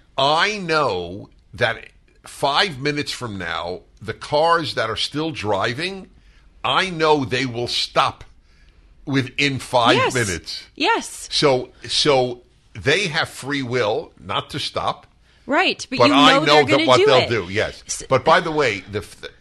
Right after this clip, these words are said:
Speaker 1: but to be totally accurate, I don't, I, my, I assume it with great degree of certitude.
Speaker 2: Right, but it's
Speaker 1: but I
Speaker 2: not
Speaker 1: don't know.
Speaker 2: knowing.
Speaker 1: He,
Speaker 2: Okay.
Speaker 1: he may crash into the, the last car.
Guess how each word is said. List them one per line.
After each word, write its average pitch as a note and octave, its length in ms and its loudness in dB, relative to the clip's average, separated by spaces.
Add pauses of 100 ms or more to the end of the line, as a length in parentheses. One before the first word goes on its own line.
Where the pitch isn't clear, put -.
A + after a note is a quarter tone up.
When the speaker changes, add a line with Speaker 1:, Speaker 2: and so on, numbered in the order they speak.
(100)
Speaker 1:
but - 340 -6
to B2+ 100 -8
be A#2 200 -12 (960)
totally F3+ 640 -8
accurate, - 600 -6 (800)
I G#2 120 -4
don't, A2+ 300 -4 (140)
I, A#2+ 280 -4 (720)
my, G#2+ 200 -8 (200)
I G#2+ 80 -4
assume D#3+ 680 -6
it - 260 -16 (420)
with A2 240 -12
great C3 680 -6 (220)
degree A2+ 360 -12
of G2 120 -10
certitude. A2 760 -6 (120)
Speaker 2:
Right, F3+ 240 -2
but F#3+ 100 -2
it's F3+ 100 2
Speaker 1:
but A3 80 4
I G#3 60 6
Speaker 2:
not G3 60 2
Speaker 1:
don't G3+ 120 2
know. G3+ 160 2
Speaker 2:
knowing. D3 280 -4 (220)
Speaker 1:
He, F3+ 380 -8
Speaker 2:
Okay. B3+ 260 -4
Speaker 1:
he G3 200 -4
may E3 260 -6
crash G3+ 680 -2
into C3 320 -8
the, G#2 220 -8
the A2 140 -4
last G2 380 -4
car. E2 380 -6